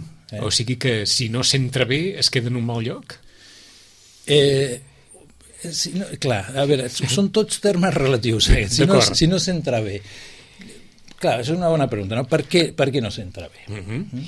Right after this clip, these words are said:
Speaker 2: I per què hi ha nanos que queden, o nenes que queden, no, no diré que relegades,
Speaker 1: Mhm.
Speaker 2: però que, que... Vaja, que perden posicions davant d'altres dins un grup?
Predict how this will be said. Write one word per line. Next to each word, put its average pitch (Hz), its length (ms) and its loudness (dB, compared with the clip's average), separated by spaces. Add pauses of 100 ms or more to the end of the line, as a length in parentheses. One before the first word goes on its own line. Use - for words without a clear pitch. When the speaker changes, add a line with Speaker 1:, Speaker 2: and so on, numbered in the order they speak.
(100)
Speaker 2:
I 120 80 0
per 147 80 -4
què 202 160 0
hi 123 60 -2
ha 107 100 -4
nanos 104 260 -4
que 117 140 -4
queden, 117 460 -2
o 127 180 -4
nenes 123 320 -2
que 139 100 -4
queden, 131 380 -2 (180)
no, 120 220 -10
no 143 160 -4
diré 135 240 -2
que 127 100 -2
relegades, 113 680 -4 (280)
Speaker 1:
Mhm. 175 480 -4
Speaker 2:
però 123 180 -2
que, 127 300 0
que... 107 300 -6 (500)
Vaja, 190 220 -4 (120)
que - 120 -6
perden 165 340 0
posicions 139 640 0
davant 139 400 -2 (120)
d'altres 135 720 -4
dins 123 240 0
un 120 120 -2
grup? - 340 -12